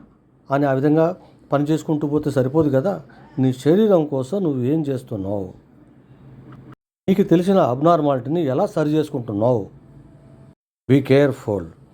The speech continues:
be careful. మాటల్లో కాదు, చేతల్లో చూపించు. ఫిజికల్ యాక్టివిటీస్తో పాటు డాక్టర్ సలహాలను తూచా తప్పకుండా పాటించు. ఆరోగ్యమే మహాభాగ్యం.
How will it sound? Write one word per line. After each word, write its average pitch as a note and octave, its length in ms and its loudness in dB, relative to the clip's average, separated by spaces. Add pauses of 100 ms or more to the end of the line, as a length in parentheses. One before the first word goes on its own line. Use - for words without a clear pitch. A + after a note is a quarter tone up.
(280)
be B2 100 0 (100)
careful. C3+ 640 2 (1400)
మాటల్లో C3 520 2
కాదు, A2 360 -4 (640)
చేతల్లో C3+ 460 2
చూపించు. G2+ 440 -6 (1400)
ఫిజికల్ C3+ 400 2
యాక్టివిటీస్తో C3 680 -2
పాటు D3 420 -2 (1300)
డాక్టర్ C3+ 520 0 (180)
సలహాలను B2+ 680 0 (400)
తూచా D#3 260 2
తప్పకుండా A#2+ 480 0
పాటించు. G2 640 -6 (520)
ఆరోగ్యమే B2 600 0
మహాభాగ్యం. G#2+ 800 -4